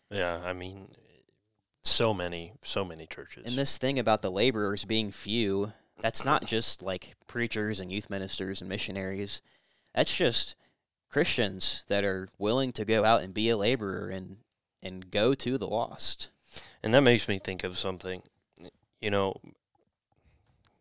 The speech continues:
Speaker 1: <laughs> I'm gonna say something that's probably somewhat controversial, and I don't know if we've said this on the podcast
Speaker 2: Welcome,
Speaker 1: before.
Speaker 2: welcome to the Christian faith.
Speaker 1: <laughs> I don't know if, uh, I don't know if this is, uh,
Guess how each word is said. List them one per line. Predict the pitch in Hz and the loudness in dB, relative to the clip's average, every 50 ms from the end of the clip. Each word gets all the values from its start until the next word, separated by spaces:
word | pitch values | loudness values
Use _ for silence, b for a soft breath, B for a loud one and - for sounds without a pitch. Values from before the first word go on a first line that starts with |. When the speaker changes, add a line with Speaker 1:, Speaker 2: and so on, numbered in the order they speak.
| _ - | _ -14
Speaker 1:
<laughs> | - - - - - - - - 131 - _ _ - | -12 -12 -12 -10 -6 -4 -2 -2 -2 -4 _ _ 2
I'm | 131 175 | 4 6
gonna | 190 185 175 143 | 10 10 10 12
say | - - 139 135 | 12 10 10 10
something | 117 - 120 113 104 - 104 101 | 10 8 4 4 4 4 2 4
that's | 98 98 92 - | 2 0 -2 4
probably | - 107 107 104 101 98 92 92 95 92 92 | 6 6 6 6 6 0 -4 -4 -6 -4 -2
somewhat | - - 101 95 92 90 80 | -2 -2 -2 -2 -2 -2 -2
controversial, | - - 95 92 - 92 87 - 95 92 87 - 95 95 95 - - | -2 -4 -4 -4 -6 -8 -8 -4 -4 -4 -4 -6 -10 -10 -10 -12 -10
and | - - 95 95 - | -10 -10 -8 -4 0
I | 117 139 | 2 2
don't | 147 143 113 | 4 4 2
know | 110 | 0
if | 104 - - | 0 0 -2
we've | 107 95 - | -4 -2 0
said | - - 101 95 92 | 2 2 2 2 0
this | 92 87 - | -2 -4 -4
on | 95 90 | -4 -6
the | 87 - | -8 -4
podcast | - 90 92 | -2 2 4
Speaker 2:
Welcome, | 104 117 90 139 | 4 4 4 2
Speaker 1:
before. | - - 110 | 0 4 6
Speaker 2:
welcome | 120 135 - 151 139 - | 8 8 8 6 2 0
to | 135 | 0
the | 120 120 | 2 2
Christian | - 120 120 - 117 107 | 2 2 2 2 2 4
faith. | - 131 - 104 - 135 - - - - - - - - | 4 4 6 4 4 2 2 -2 -6 -6 -6 -6 4 8
Speaker 1:
<laughs> | - | 12
I | 139 | 12
don't | 147 143 139 | 12 12 12
know | 131 127 127 123 120 120 | 12 12 12 12 12 12
if, | 110 110 110 | 12 10 10
uh, | 110 107 104 101 101 104 104 - - - - - | 10 12 12 10 8 8 6 2 -2 -6 -4 4
I | - 117 | 6 6
don't | 117 123 123 | 8 8 6
know | 117 113 110 107 | 6 6 8 6
if | 101 92 | 6 4
this | - 104 104 98 - - | 4 2 2 2 2 0
is, | 101 98 95 90 - - - - - _ _ _ - | 0 -2 -2 -2 -4 -4 -4 -6 -12 _ _ _ -10
uh, | 87 | -10